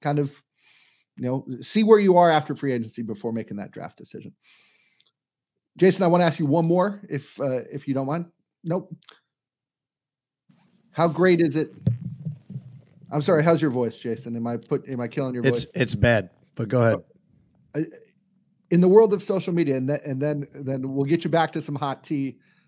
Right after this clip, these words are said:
Speaker 1: Uh, by the way, have you been doing hot tea? What have you been doing?
Speaker 2: What's the question, Pat?
Speaker 1: How great is it that the next seven weeks aren't being spent watching Bears Twitter freak out about whether or not Justin Fields should be the starting quarterback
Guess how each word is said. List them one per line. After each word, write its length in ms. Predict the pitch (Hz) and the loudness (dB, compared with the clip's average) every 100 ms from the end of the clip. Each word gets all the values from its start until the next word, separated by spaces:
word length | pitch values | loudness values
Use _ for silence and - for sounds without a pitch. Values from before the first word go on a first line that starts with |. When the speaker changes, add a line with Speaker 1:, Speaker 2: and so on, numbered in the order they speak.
| _ - | _ -16
Speaker 1:
Uh, 60 | 143 | -6
by 200 | 139 208 | 0 2
the 80 | |
way, 80 | 170 | 2
have 100 | 143 | 2
you 60 | 160 | 2
been 140 | 170 | 2
doing 180 | 180 180 | 2 0
hot 260 | 180 175 - | 0 -2 -4
tea? 200 | 196 190 | -8 -4
What 160 | 180 | -6
have 80 | 165 | -4
you 80 | 160 | -4
been 140 | 151 | -4
doing? 240 | 135 113 - - _ - - | -4 -4 -8 -20 _ -16 -4
Speaker 2:
What's 180 | 131 - | 0 0
the 80 | |
question, 340 | - 120 117 113 | 2 2 2 0
Pat? 220 | - - _ _ _ _ _ _ _ _ _ - _ _ _ | 0 0 _ _ _ _ _ _ _ _ _ -20 _ _ _
Speaker 1:
How 160 | - 208 | -2 0
great 260 | 190 220 202 | 4 4 4
is 140 | 190 | 0
it 100 | 180 | -2
that 140 | 151 | -4
the 80 | 147 | -6
next 320 | 147 147 - | -6 -6 -8
seven 340 | - 160 156 139 | -6 -4 -4 -2
weeks 300 | 143 135 - | -4 -6 -12
aren't 280 | 135 139 - | -10 -10 -8
being 200 | 139 123 | -6 -6
spent 320 | 117 143 131 | -8 -8 -6
watching 380 | 131 127 - 120 | -4 -4 -6 -10
Bears 320 | 123 120 110 | -6 -8 -8
Twitter 320 | - 131 120 | -10 -8 -8
freak 340 | 117 - 131 131 | -12 -10 -10 -8
out 280 | 120 120 - _ _ _ | -10 -10 -14 _ _ _
about 260 | 110 117 123 | -8 -8 -6
whether 200 | 120 123 | -6 -6
or 60 | |
not 180 | 120 113 | -6 -8
Justin 340 | 113 120 - 117 | -10 -10 -12 -12
Fields 240 | 120 113 | -12 -12
should 160 | - - | -14 -12
be 100 | 123 | -12
the 80 | |
starting 340 | - 123 113 110 | -10 -10 -10 -8
quarterback 560 | 120 117 113 110 - | -8 -8 -8 -10 -12